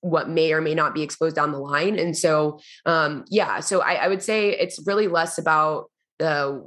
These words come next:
workload itself and more just, like, what are some of the maybe dependencies that you have end to end, and could container apps provide you that capability? Um, and if not, maybe that would, you know, m-, you would have to, to mitigate by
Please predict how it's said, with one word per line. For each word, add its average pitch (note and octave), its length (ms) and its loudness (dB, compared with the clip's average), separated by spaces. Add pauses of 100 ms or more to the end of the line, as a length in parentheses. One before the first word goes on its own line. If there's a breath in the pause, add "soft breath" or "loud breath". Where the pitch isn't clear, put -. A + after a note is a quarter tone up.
workload D#3+ 440 2
itself D#3 560 -2
and E3+ 120 2
more D#3+ 200 2
just, D#3 240 -4
like, D3+ 100 -4
what D#3 160 2
are D#3+ 80 4
some D#3+ 220 0
of D3 160 -2
the D3+ 80 0
maybe D3 580 2
dependencies D#3 600 0
that D#3 160 0
you D3+ 120 2
have D3 440 2
end D3 180 -2
to D3+ 180 -4
end, D#3 280 2
and D#3 200 2
could D3+ 300 -2 (140)
container D3+ 340 0
apps C3+ 280 2
provide - 360 0
you - 80 -4
that - 200 -2
capability? F2 640 -4 (340 loud breath)
Um, E3+ 180 6
and F3+ 100 4
if F#3 120 0
not, E3 240 2
maybe D3 240 0
that - 200 2
would, D3 240 0
you D3 120 -2
know, C#3 220 0 (160)
m-, D#3+ 260 0
you F3 140 4
would E3 100 4
have D3+ 220 0
to, C#3+ 300 0 (220)
to B2 300 -2
mitigate D3 500 0
by - 380 2